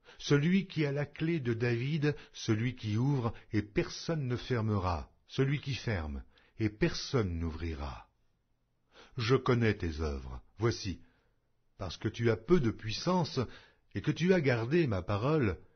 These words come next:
et que tu n'as pas renié mon nom, j'ai mis devant toi une porte ouverte que personne ne peut fermer. Voici, je te donne de ceux de la synagogue de Satan, qui se disent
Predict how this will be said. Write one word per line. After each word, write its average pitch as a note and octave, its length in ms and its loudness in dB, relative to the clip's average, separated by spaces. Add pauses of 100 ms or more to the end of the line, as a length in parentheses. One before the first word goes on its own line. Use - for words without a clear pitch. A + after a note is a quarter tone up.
(240)
et A#2+ 100 0
que D3 120 0
tu C3 240 -2
n'as A#2+ 120 0
pas A2+ 160 0
renié C#3 420 2
mon G2 220 0
nom, A2+ 260 0 (360)
j'ai C#3 260 2
mis C#3+ 180 0
devant G2+ 340 0
toi G2+ 260 0
une F#2 200 0
porte - 400 -4
ouverte D#2 460 -6 (320)
que C3+ 80 0
personne G2+ 800 -2 (200)
ne F#2 120 -4
peut - 160 -6
fermer. C#2+ 520 -6 (1200)
Voici, D3+ 400 2
je A2 140 0
te D3+ 140 0
donne E3 320 2
de C#3+ 140 2
ceux - 280 0
de D3 120 -2
la - 140 0
synagogue D#3 720 0
de A#2 140 0
Satan, G2 680 -4 (220)
qui D#3 100 -6
se - 160 -6
disent C3 520 -4